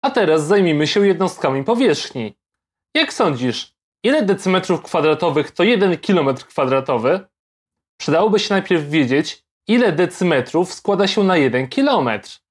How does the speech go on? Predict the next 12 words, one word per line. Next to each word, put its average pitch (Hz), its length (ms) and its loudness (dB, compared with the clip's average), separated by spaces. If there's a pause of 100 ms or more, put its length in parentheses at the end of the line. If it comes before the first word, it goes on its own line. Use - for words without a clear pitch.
(180)
Z - 60 -20
poprzednich 233 460 0
zadań 160 340 0
wiemy, 135 400 0 (220)
że 147 180 2
jeden 233 280 2
kilometr 160 680 0
to 160 120 0
dziesięć 214 340 0
do 190 80 4
trzeciej 185 420 -2
metrów. 247 640 -4